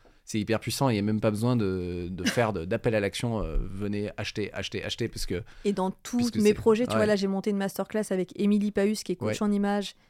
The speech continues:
Speaker 2: et Clémentine Caillon, qui est journaliste. Et cette masterclass, elle s'appelle We Are Famous. Et en fait, c'est comment on te débloque au niveau image vestimentaire,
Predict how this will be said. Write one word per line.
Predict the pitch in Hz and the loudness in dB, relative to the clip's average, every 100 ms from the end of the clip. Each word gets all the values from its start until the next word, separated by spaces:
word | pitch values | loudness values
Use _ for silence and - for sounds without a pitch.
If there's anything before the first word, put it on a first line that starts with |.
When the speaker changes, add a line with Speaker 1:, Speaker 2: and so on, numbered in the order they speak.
| _ - | _ -12
Speaker 2:
et | 180 | -4
Clémentine | 202 202 196 214 | -2 0 -2 -2
Caillon, | 190 196 214 | 0 0 0
qui | 185 | -2
est | |
journaliste. | 180 185 185 196 269 - - _ _ _ _ | -2 0 0 -2 -6 -12 -20 _ _ _ _
Et | - | -4
cette | 202 190 | -2 0
masterclass, | 190 - 185 214 226 | 0 0 -2 0 -2
elle | 202 | -2
s'appelle | 185 185 | -2 -2
We | 190 202 | -2 -2
Are | 190 | -2
Famous. | - 190 190 254 - - | -2 0 2 0 -2 -8
Et | - | -6
en | 185 | -2
fait, | 220 - | -2 -2
c'est | 190 | -4
comment | 196 214 | 0 0
on | 214 | -2
te | 185 | 0
débloque | 190 196 202 202 | 0 0 0 0
au | |
niveau | 190 180 190 190 _ _ _ _ 214 | -2 0 0 -2 _ _ _ _ 2
image | 208 208 180 | 4 4 2
vestimentaire, | 180 180 - 185 180 208 247 | -2 -4 -4 -4 0 0 0